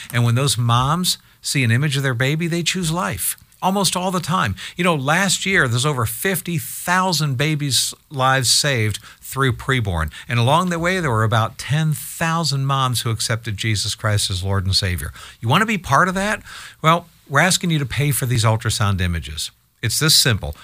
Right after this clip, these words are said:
Twenty-eight bucks is the average calculated cost to stop one abortion,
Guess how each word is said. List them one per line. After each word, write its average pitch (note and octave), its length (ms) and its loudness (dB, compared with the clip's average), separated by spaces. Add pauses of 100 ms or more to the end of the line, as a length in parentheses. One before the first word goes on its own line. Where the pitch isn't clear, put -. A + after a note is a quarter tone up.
(200)
Twenty-eight E3 560 -2
bucks A#2 500 2 (340)
is A2 200 2
the G#2 160 -4 (100)
average D3+ 640 0 (200)
calculated E3+ 720 0
cost G2+ 540 0 (280)
to B2 120 0
stop A#2+ 320 4
one A#2 160 2
abortion, G2 500 -2